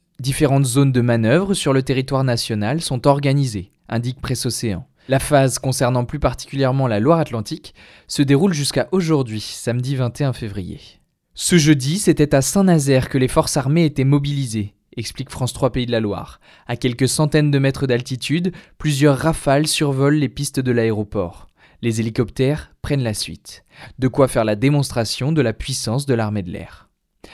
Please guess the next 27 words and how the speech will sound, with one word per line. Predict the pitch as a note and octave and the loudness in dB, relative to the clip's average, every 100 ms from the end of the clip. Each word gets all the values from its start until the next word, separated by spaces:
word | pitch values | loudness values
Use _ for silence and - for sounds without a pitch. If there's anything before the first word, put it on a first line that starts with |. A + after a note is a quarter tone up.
| - - | -12 -2
Par | D3+ | 2
ailleurs, | B2+ G#2 C3+ G3 - - _ | 2 2 0 -2 -12 -20 _
France | - D3+ | -6 -6
trois | - C#3+ | 0 2
Pays | D3 C#3 | 2 2
de | |
la | C3+ | 2
Loire | C3 D3 E3 | 4 2 2
précise | D3 C3+ F3+ E3+ | -4 -2 -4 -4
que | - | -2
l'escale | B2 D#3 - - C#3+ B2+ | 0 0 -2 -2 0 -2
du | A#2 | -6
porte-hélicoptère | A#2 E3+ - D3+ D3 D3 - C3+ A#2+ - - | -2 -2 0 -4 0 -2 0 -2 -2 -4 -2
amphibie | F3 - D#3+ C#3 B2+ | -2 -2 -6 -8 -10
Tonnerre, | - F#3 C#3+ A#2+ G3 - - _ _ | 0 2 2 -2 -4 -6 -18 _ _
initialement | C#3 C3 - B2+ C3 B2+ | -2 -2 0 0 2 0
prévue | - C3 A#2 B2+ | 0 -4 -2 -2
au | B2 | -4
port | G#2+ C3+ A#2+ | 0 0 2
de | G#2 | 0
La | A2 | 0
Palisse, | - A#2+ D#3+ A#3 - - | -2 -2 -2 -6 -10 -10
à | - | -10
proximité | - A#2+ - C3 A2 B2 | -8 -10 -6 -6 -4 -2
de | A2 | 0
La | A2 | 0
Rochelle, | A2 A2+ - A#2+ A2 | 0 -2 -2 -4 -4